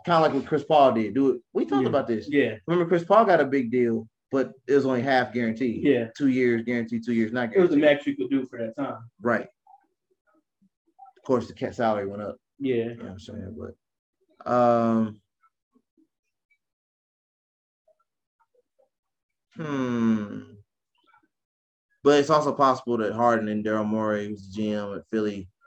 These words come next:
Speaker 1: have a plan where he opts in and both sides let things play out, knowing they got an extension in their back pockets if they need it.
Speaker 2: Oh, for next year.
Speaker 1: Yeah.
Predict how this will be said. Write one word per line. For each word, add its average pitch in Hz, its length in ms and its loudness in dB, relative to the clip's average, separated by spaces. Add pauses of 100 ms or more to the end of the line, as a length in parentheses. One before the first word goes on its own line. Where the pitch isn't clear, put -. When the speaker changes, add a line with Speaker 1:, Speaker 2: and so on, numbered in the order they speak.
(120)
Speaker 1:
have 107 120 0
a 101 60 -2
plan 110 340 -2
where 104 100 -2
he 107 100 -4
opts 107 340 -2
in 107 180 -4
and 95 120 -8
both 101 200 -2
sides 104 320 0
let 101 160 -4
things 104 200 -8
play 107 200 -2
out, 98 160 -2
knowing 104 220 -4
they 101 100 -4
got 101 160 -2
an 98 60 -8
extension 101 420 -8
in 98 80 -8
their 95 120 -8
back 95 240 -8
pockets 107 320 -8
if 92 120 -16
they 101 80 -14
need 98 180 -16
it. 143 60 -6
Speaker 2:
Oh, 127 200 -2
for 117 80 -10
next 113 260 -10
year. 117 160 -12 (120)
Speaker 1:
Yeah. 90 440 -8